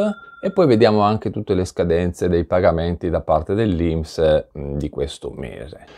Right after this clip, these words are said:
Quindi partiamo subito con il bonus. La Lega,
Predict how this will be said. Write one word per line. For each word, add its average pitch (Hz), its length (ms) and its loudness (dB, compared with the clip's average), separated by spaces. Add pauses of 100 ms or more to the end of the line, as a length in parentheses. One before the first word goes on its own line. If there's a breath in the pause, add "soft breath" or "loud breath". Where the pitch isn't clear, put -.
(120 loud breath)
Quindi 131 280 6
partiamo 160 1080 2
subito 170 920 4
con 156 280 4
il 143 160 2
bonus. 92 880 4 (420 soft breath)
La 85 260 2
Lega, 92 600 4